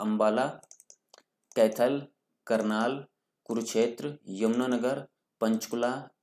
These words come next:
and चंडीगढ़ यूटी of हरियाणा। ये जो दोस्तों डिस्ट्रिक्ट्स हैं और चंडीगढ़ भी इसमें शामिल है, इन डिस्ट्रिक्ट्स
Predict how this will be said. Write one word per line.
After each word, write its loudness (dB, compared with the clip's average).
and -4
चंडीगढ़ 2
यूटी -2
of -2
हरियाणा। -6
ये 2
जो 2
दोस्तों 2
डिस्ट्रिक्ट्स -2
हैं 0
और 0
चंडीगढ़ 2
भी 4
इसमें 2
शामिल 2
है, -2
इन 4
डिस्ट्रिक्ट्स -2